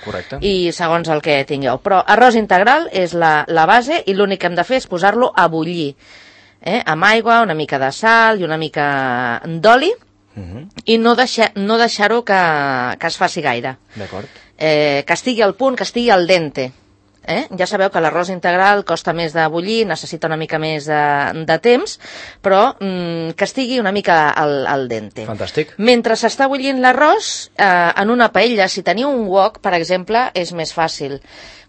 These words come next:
Speaker 2: perquè així permet una concentració d'oli, t'estalvies me-, eh, fer servir més quantitat d'oli, i allà mateix podem anar tirant, eh, i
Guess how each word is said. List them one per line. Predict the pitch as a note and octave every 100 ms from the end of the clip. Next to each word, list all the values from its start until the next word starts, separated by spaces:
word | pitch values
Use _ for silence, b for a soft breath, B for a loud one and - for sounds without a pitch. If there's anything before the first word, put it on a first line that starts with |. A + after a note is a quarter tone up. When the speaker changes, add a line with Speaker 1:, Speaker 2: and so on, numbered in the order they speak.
| -
Speaker 2:
perquè | E3 E3 E3 D3
així | D3+ G3+
permet | G3 F3+ G3+ F#3+
una | F#3
concentració | F3+ F#3+ G3 F3+ F3+ - F#3 F3 E3 D#3 D3+ D3 C#3+ C#3
d'oli, | E3 E3+ A3+ A#3 C#4+
t'estalvies | F#3+ - D#3+ F3 F#3 E3
me-, | F#3+ G#3+ A3 A3+
eh, | G3+ -
fer | - A3
servir | G#3 F#3+ G#3+
més | G#3+ G#3
quantitat | A3 G3+ G#3 G3 F3+
d'oli, | B3+ B3+ F#4+ B B B
i | G#3+
allà | A3+ C4+
mateix | C#4+ C#4 E4
podem | - A#3 A#3+
anar | A#3
tirant, | A#3 A#3 C4
eh, | - G3+ F#3+ F3+ E3+ D#3+ D#3 -
i | G3